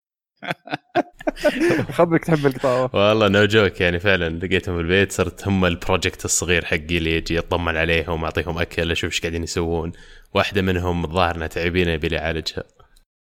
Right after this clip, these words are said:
Speaker 1: سميتهم؟
Speaker 2: لا والله ما سميتهم، ما وصل الارتباط للمرحلة هذه، بس إن شاء الله إذا تعرفت عليهم بشكل أكبر يعني يمكن، آه، ألقى اسم مناسب لكل واحدة.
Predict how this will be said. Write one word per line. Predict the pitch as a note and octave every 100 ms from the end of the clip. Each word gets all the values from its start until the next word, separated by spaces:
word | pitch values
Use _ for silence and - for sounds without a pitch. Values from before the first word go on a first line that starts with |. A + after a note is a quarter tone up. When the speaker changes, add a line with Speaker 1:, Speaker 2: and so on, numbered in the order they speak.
| _ _ _ _ _ _ _ _ -
Speaker 1:
سميتهم؟ | D#3+ D#3 E3 E3 F#3+ D4 - _ _ _ - - -
Speaker 2:
لا | A2+ C3+
والله | C#3
ما | B2+
سميتهم، | A2+ A2+ F#2+ D#2+ F#2+
ما | G#2+
وصل | G#2+ - F#2+
الارتباط | F#2 F#2 F#2 F2+ -
للمرحلة | F2+ F2 F2+ F2 F2+
هذه، | F2+ B2 - - - -
بس | G#2
إن | A#2
شاء | A#2
الله | G2
إذا | F#2
تعرفت | F#2+ G2 G2 -
عليهم | F2+ F2+ F2
بشكل | - - -
أكبر | F2+ - F#2+ F2
يعني | D#2+
يمكن، | E2+ E2 - D#2+ D#2+ D#2+
آه، | F#2 - -
ألقى | F#2 F2+
اسم | F2+ F#2+ F2
مناسب | F#2+ - - E2+
لكل | - - F2
واحدة. | E2 E2+